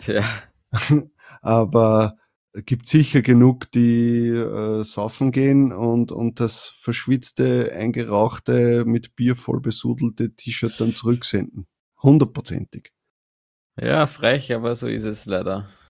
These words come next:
Speaker 2: Ja, das ist, das ist die negative Seite von unserem Geschäft.
Speaker 1: Aber ja, wir müssen uns um die Returns nicht kümmern, so muss man's
Speaker 2: Das ist
Speaker 1: sehen.
Speaker 2: schon mal,
Speaker 1: Stell dir
Speaker 2: das ist
Speaker 1: vor,
Speaker 2: schon
Speaker 1: du
Speaker 2: mal
Speaker 1: musst dich
Speaker 2: gut.
Speaker 1: selber um die, die Returns kümmern und kriegst dann die Packerl zurück und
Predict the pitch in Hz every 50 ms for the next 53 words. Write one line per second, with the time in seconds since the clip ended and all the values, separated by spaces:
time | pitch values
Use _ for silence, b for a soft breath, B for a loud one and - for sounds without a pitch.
0 | _ _ _ _ _ _ _ _ _ _ _ _ _ _ _ - - 143 175 185
1 | 151 151 - - - - 147 131 - - - - - _ 135 123 120 123 120 -
2 | - - 123 120 117 117 120 123 117 - 110 - 110 104 - 107 107 110 - -
3 | 107 101 101 101 104 104 107 - 101 101 101 95 95 95 98 101 _ _ - 101
4 | 95 - 98 101 104 - 107 110 131 135 156 175 135 104 120 120 131 131 127 -
5 | 139 131 123 - - 127 123 107 120 117 120 120 120 - 98 104 117 120 - 117
6 | 110 107 - - 135 135 135 113 98 104 101 107 113 123 120 113 113 110 107 104
7 | - - 104 98 - 98 - 127 110 110 113 - 107 104 - 113 117 127 110 117
8 | 120 123 117 110 113 101 - - - 101 - - - 131 123 123 120 120 117 110
9 | 113 104 113 107 - - 95 110 113 110 113 107 - - 113 110 110 107 - -
10 | - - 110 113 117 117 113 113 110 110 - - - 117 - - - - 113 107
11 | 107 104 113 113 113 - 98 92 98 - - 107 110 107 - - 110 104 110 110
12 | 110 - - 107 113 110 117